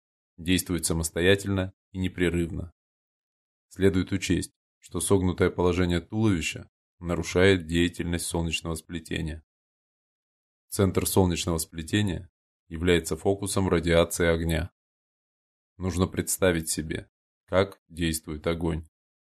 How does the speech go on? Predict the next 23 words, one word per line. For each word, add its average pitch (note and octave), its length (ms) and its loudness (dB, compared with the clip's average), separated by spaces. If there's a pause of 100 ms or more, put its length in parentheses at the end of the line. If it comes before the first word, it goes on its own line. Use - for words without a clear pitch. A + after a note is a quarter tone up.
(540)
Как F#2+ 200 0
все G2 220 2
высшие F2 460 2
функции E2+ 500 -10
космоса G2 680 -2 (220)
действуют F2 600 -2
изнутри, E2 600 -4 (540)
так E2+ 180 -4
и - 20 0
огонь F2 340 2
солнечного E2 480 -2
сплетения F2+ 680 -2 (340)
напрягается F2 680 0
в - 40 -10
самом E2+ 360 0
зерне. E2+ 460 -2 (1120)
Центр F#2+ 380 0
солнечного F2 560 0
сплетения E2+ 720 -4 (460)
даёт E2+ 280 -4
равновесие E2+ 600 0
всем F2 320 -2
телам E2 440 0